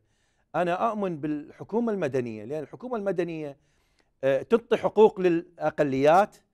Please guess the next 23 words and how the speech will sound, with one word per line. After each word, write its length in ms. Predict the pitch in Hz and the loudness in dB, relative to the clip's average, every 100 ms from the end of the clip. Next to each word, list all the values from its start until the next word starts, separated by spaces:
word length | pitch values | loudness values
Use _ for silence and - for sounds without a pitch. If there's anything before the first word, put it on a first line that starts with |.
| _ _ _ - | _ _ _ -2
آه، 500 | 143 143 139 139 147 | 4 6 8 6 4
لل-، 880 | 143 147 143 139 135 135 131 147 156 | 0 -2 2 2 2 2 -2 0 0
لكل 320 | 170 330 302 | 6 6 6
الناس 440 | 208 190 123 - - | 4 2 0 -6 -2
كح-، 260 | 185 - _ _ _ | -2 -2 _ _ _
كحق 380 | - - 233 - | -2 0 -2 2
عام. 380 | 147 233 165 95 _ _ _ _ - | 6 8 6 2 _ _ _ _ -4
آه، 240 | 127 143 | -2 -2
الحكومة 420 | 131 - 262 277 | -6 -6 -4 -2
المدنية، 680 | 233 214 170 156 143 135 170 _ _ _ | 0 0 0 -2 -4 -8 -10 _ _ _
آه، 180 | 139 139 | 0 0
أنا 260 | 151 202 175 | 2 0 0
من 200 | 151 147 | -4 0
دعاة 300 | 143 135 - | 4 4 2
الحكومة 360 | - - 139 | -14 -12 -8
المدنية 540 | 123 120 117 120 143 170 | -4 -4 -4 -6 -8 -12
تكون 540 | - - 143 165 208 _ _ _ _ | -16 -8 -4 -4 -6 _ _ _ _
حكومة 680 | - 151 151 151 151 165 180 | -12 -8 -6 -6 -4 -4 -4
مؤسسات، 880 | 160 147 135 - 135 139 135 160 185 | -8 -8 -8 -8 -4 0 2 2 0
حكومة 360 | - 139 143 127 | -4 -12 -8 -8
دولة، 520 | 110 139 156 160 185 | -2 0 4 4 4
مؤسسات، 680 | 175 139 127 135 - 165 196 _ _ _ | 0 -8 -8 -10 0 0 0 _ _ _
ليس 520 | - 180 269 247 - | 0 2 2 -2 2